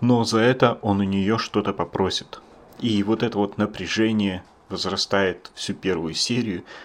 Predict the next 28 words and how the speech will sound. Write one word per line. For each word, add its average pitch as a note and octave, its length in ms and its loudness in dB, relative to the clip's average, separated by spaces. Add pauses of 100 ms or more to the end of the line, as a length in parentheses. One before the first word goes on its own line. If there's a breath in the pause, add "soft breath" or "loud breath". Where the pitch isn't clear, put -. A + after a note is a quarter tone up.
(340 loud breath)
и A2 120 0
что - 500 0
же A#2+ 140 -2
он G#2+ 220 4
у - 20 2
нее G#2 320 2
такое G2 380 0
попросит? - 800 -4
В G2+ 140 -6
этом F#2+ 260 -2
будет F#2+ 320 -4
весь F#2+ 240 -2
смысл G2+ 600 0
дальнейшего F2+ 640 -4
сериала, G2 560 -2 (580 loud breath)
и G2+ 100 0
он G#2+ 160 4
у G#2 40 2
нее F#2+ 220 0
просит G2 400 0
священный F#2 680 -2
Грааль F2+ 560 2
Иисуса - 420 -6
Христа. D#2 560 -4 (200)
Я B2 320 4
аж A2 120 0
застонал. G2+ 720 -2 (680 loud breath)
Боже. G#2 580 -2